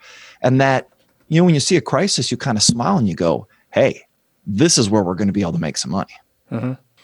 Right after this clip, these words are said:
Speaker 2: I-, it's a good point. I'm a part of a few entrepreneur groups, and with crisis going on around the world, we, uh,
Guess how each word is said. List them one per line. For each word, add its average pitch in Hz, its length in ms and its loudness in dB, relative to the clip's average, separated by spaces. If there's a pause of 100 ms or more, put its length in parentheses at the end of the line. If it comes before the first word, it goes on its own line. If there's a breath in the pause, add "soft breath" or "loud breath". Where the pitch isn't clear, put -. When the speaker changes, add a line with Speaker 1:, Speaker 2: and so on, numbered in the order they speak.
(440 loud breath)
Speaker 2:
I-, - 60 -4
it's - 240 -4
a - 40 -10
good 123 160 -2
point. 113 300 -2
I'm 107 200 -4
a 98 560 -4
part 117 180 0
of 98 120 2
a 98 100 -2
few 107 300 -4
entrepreneur 98 520 -6
groups, 95 440 -8
and 92 340 -6 (340 loud breath)
with - 200 -2
crisis 131 440 -2
going 104 300 0
on 98 240 -2
around 95 340 -4
the 92 100 -6
world, 170 400 2
we, 101 300 -6
uh, 95 160 -6